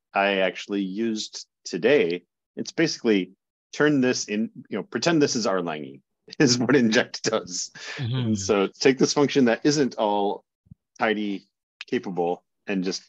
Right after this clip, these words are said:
Speaker 1: kind of wrap it. And then you can use, uh, it was specifically, it was that case where I had multiple functions that I'm passing arguments on to, and the arguments come in as separate lists.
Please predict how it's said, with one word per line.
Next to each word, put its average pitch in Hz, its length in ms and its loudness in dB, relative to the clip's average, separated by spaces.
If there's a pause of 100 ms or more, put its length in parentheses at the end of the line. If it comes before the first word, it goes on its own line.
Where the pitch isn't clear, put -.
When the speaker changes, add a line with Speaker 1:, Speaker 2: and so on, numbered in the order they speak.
(140)
Speaker 1:
kind 101 200 0
of 85 80 0
wrap 101 220 2
it. 82 200 -2 (160)
And 95 180 -4
then 92 120 -2
you 90 80 -2
can 90 140 -8
use, 82 400 -6 (500)
uh, 82 260 -4 (200)
it 131 80 2
was 110 200 4
specifically, 95 520 -2
it 82 60 -2
was 80 100 -8
that 90 160 -6
case 90 300 -6
where 87 100 -2
I 85 100 -4
had 85 380 -6 (600)
multiple 107 400 2
functions 95 480 -4
that 90 140 -4
I'm 82 120 -6
passing 90 420 -6
arguments 85 460 -8
on 82 240 -4
to, 80 460 -6
and 82 160 -10
the 82 60 0
arguments 80 340 -2
come 85 180 -4
in 80 160 -4
as 73 140 -6
separate - 320 -6
lists. - 520 -6